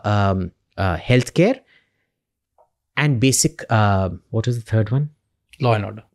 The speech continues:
Speaker 1: Law and order के मुद्दे पे फाइट किया गया है। See, if you win an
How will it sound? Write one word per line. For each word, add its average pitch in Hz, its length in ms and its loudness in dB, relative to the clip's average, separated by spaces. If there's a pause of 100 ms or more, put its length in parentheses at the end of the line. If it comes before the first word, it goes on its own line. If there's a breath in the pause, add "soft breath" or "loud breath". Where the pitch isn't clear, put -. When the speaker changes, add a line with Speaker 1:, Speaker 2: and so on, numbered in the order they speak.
(180)
Speaker 1:
Law 120 200 4
and 117 140 2
order 107 200 0 (120)
के 123 100 -2 (540)
मुद्दे 107 340 2
पे 113 60 -2
फाइट 85 320 -10
किया - 200 -20
गया - 100 -20
है। - 80 -20 (2250 loud breath)
See, - 240 2
if - 140 2
you 208 60 6
win 175 220 4
an 302 140 -2